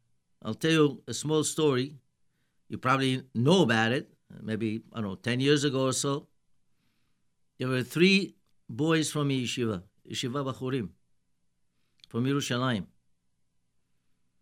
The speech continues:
They were given something to transport, some artifact, something like that. But inside there, there was drugs,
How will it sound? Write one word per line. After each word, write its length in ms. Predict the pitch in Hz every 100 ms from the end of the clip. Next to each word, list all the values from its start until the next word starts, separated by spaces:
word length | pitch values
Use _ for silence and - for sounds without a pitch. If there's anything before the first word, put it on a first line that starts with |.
| _ _ _ _ _
They 80 | -
were 120 | 226
given 320 | 196 208 202 185
something 480 | - 185 - 165 139
to 100 | 123
transport, 640 | - 143 127 - 92 82
some 200 | 92 87 -
artifact, 640 | 120 120 95 - 82 -
something 340 | 104 90 92
like 220 | 87 76
that. 200 | 80 76
But 140 | - 85
inside 560 | 135 131 - 135 123 80
there, 160 | 123 104
there 140 | 95
was 200 | 95 90
drugs, 480 | 73 95 76 -